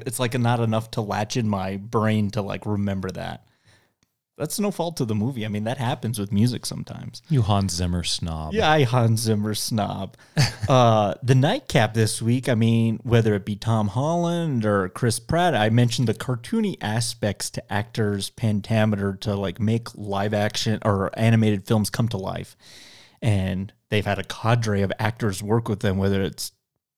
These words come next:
Speaker 1: Tom Hanks or Billy Crystal or Albert Brooks, Ellen DeGeneres. I mean, they've had so many great actors kinda come through their, um,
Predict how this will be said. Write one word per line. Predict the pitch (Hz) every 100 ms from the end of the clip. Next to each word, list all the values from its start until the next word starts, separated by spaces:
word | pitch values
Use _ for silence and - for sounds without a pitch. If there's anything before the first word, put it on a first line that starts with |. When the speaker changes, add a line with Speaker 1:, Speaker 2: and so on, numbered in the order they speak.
| _ -
Speaker 1:
Tom | 113 107
Hanks | 101 123 147 -
or | 107
Billy | 98 117 107
Crystal | - 151 160 - 160 151 151 151
or | 113 101 92 - - - - - - _ _ -
Albert | 151 117 104 92
Brooks, | 139 190 165 -
Ellen | 107 107 113
DeGeneres. | 104 98 127 147 156 151
I | 117
mean, | 110
they've | 110
had | 117 113
so | - 143
many | 131
great | 113 117 104
actors | 107 107 113 -
kinda | 123 110
come | 98 120 104
through | - 107 107
their, | 98 90 73 65
um, | 55 - -